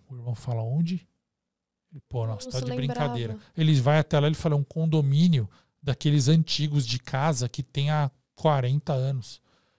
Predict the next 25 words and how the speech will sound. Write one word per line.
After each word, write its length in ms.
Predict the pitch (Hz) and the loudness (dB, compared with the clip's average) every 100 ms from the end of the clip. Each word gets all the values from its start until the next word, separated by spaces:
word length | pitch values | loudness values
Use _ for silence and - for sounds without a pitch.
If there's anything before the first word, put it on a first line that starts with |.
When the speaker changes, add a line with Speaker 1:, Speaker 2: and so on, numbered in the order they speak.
| _ | _
Speaker 1:
Ele 100 | 202 | -20
fala, 220 | - 165 147 | -8 -6 -4
"Cara, 280 | - 196 185 | -4 0 2
mas 120 | 151 | 2
a 20 | |
gente 260 | 143 165 156 | 2 0 -2
viveu 240 | 156 156 | -4 0
nossa 240 | 165 170 180 | 2 2 0
infância 360 | 143 165 147 | 0 -2 -2
aqui." 160 | 151 - | -4 -6
Ele 100 | 135 | -6
falou, 200 | - 135 | -4 -6
"Você 80 | - | -6
tá 100 | - | -8
brincando." 600 | 139 156 156 127 123 123 - _ _ _ _ | -6 -6 -6 -8 -8 -8 -12 _ _ _ _
Aí, 300 | 196 214 277 | -10 -6 -4
no 120 | 262 190 | 0 0
que 120 | - | -2
o 40 | |
pai 200 | 143 147 | -2 -2
dele 200 | 131 135 | 0 -4
tá 160 | 120 127 | -4 -8
convalescendo, 800 | - 127 123 123 - - 135 117 | -8 -8 -6 -4 -2 -2 -4 -4
tá 120 | - | -4
melhorando, 600 | 123 123 123 135 165 120 | -2 0 2 2 2 2